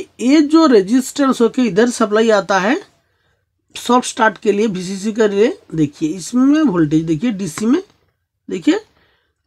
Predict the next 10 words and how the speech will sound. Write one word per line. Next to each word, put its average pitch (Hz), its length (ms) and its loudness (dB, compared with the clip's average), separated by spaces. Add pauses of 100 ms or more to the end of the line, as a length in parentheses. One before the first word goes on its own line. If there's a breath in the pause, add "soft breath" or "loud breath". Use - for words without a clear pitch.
(320)
seventeen 254 580 4
point 269 420 2 (120)
three 277 220 6
nine 269 260 6
voltage 254 400 2
करके 269 300 0
बन 269 260 4
रहा 285 100 6
है 277 120 6
फ्रेंड, 302 300 0